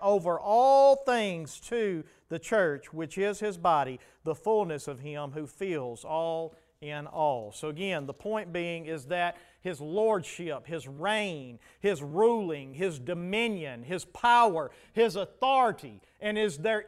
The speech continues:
anything, because of His journey to the cross, that is left from, out from under His feet and not under His authority?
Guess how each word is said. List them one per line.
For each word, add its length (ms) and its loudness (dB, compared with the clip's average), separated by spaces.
anything, 840 -2
because 420 0
of 80 -2
His 180 2
journey 300 -2
to 120 -8
the 80 -6
cross, 460 4
that 160 -2
is 140 -8
left 480 2
from, 480 4
out 260 4
from 180 -2
under 240 2
His 260 0
feet 400 0
and 220 -8
not 260 6
under 260 -2
His 180 -2
authority? 520 0